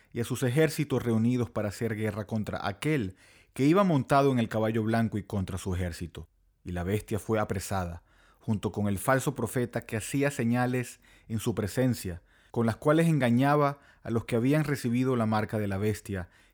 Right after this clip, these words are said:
y a los que adoraban su imagen. Los dos fueron arrojados vivos al lago de fuego que arde con azufre. Los demás fueron muertos con la espada que salía de la boca de aquel que montaba el caballo, y todas las aves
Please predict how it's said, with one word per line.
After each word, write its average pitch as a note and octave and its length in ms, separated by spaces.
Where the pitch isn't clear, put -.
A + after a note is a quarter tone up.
y A2+ 60
a G#2+ 40
los G#2+ 120
que - 100
adoraban A2 460
su F#2+ 140
imagen. F2 460
Los G2 180
dos A2+ 180
fueron A#2+ 260
arrojados A2 560
vivos C3 360
al G#2+ 140
lago A#2 220
de A2+ 100
fuego G2 460
que A2 140
arde A#2 340
con G2 160
azufre. E2 520
Los G2 140
demás A#2+ 440
fueron D#3 360
muertos C#3+ 420
con A#2 140
la A2 60
espada A2+ 360
que A2 120
salía G#2 340
de G#2+ 120
la G2 100
boca G2+ 320
de G2+ 80
aquel G2+ 420
que A2+ 140
montaba G2+ 380
el F#2+ 100
caballo, F#2 480
y G#2 120
todas C#3+ 300
las C#3 220
aves B2 400